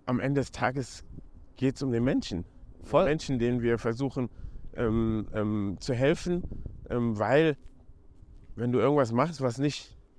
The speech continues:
Speaker 1: legal war,
Speaker 2: Musst
Speaker 1: dann,
Speaker 2: du dafür
Speaker 1: dann
Speaker 2: halt auch zur Rechenschaft gezogen
Speaker 1: Absolut,
Speaker 2: werden.
Speaker 1: ganz genau. Und deswegen und unterstütze ich Gamesride.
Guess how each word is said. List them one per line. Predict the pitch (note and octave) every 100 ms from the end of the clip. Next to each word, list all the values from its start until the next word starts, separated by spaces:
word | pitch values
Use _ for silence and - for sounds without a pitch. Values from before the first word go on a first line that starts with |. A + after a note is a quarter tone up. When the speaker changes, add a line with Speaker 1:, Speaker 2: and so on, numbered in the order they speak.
| - -
Speaker 1:
legal | A2+ A2 G#2+ F#2+ A#3
war, | E3+ G#3+ - - - - - - - - - - - -
Speaker 2:
Musst | A#2 - B2
Speaker 1:
dann, |
Speaker 2:
du | A2+
dafür | B2+ C#3
Speaker 1:
dann | B2+
Speaker 2:
halt | A#2+
auch | A2+ A#2+ -
zur | - B2+
Rechenschaft | C3+ A#2 G2+ -
gezogen | -
Speaker 1:
Absolut, | B2+ G#2+ E3+ E3+ G#2+
Speaker 2:
werden. | G#2
Speaker 1:
ganz | B2 -
genau. | D3+ D3 F2
Und | - A2+ A2+
deswegen | B2+ A#2+ C3+ D3 C#3 C#3+ C3+ - - - -
und | - B2+ -
unterstütze | A#2 B2+ - C#3+ C3
ich | -
Gamesride. | A2 G2+ G#2+ G2+